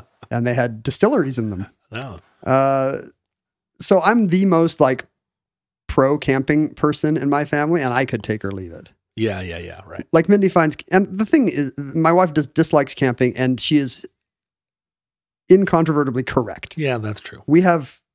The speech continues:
Speaker 1: a really good life, and camping is, and there's so many better ways to experience nature now that there is really no need to hike to thirty-five hundred feet and then find an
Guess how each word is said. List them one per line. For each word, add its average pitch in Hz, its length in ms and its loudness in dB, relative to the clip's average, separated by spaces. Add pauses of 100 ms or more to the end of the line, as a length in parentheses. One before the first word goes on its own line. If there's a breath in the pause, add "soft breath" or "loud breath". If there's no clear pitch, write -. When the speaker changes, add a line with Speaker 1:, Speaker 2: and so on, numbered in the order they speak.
Speaker 1:
a 135 80 0
really 175 360 4
good 147 240 2
life, 123 520 -4 (800)
and 131 140 0
camping 156 420 2
is, 139 120 -4
and 160 140 2
there's 160 140 -2
so 233 140 4
many 202 220 4
better 156 520 2
ways 156 320 0
to 139 120 -2
experience 135 840 -2 (140)
nature 123 580 0
now 92 460 -10 (500)
that 185 140 0
there 196 140 4
is 180 120 0
really 196 280 2
no 156 300 2
need 147 600 -2 (720)
to 113 300 -2
hike 117 240 -4
to - 120 -6
thirty-five 113 460 -4
hundred 107 300 -6
feet 101 340 -8 (160)
and 104 140 -6
then 104 140 -6
find 98 280 -8
an 98 100 -12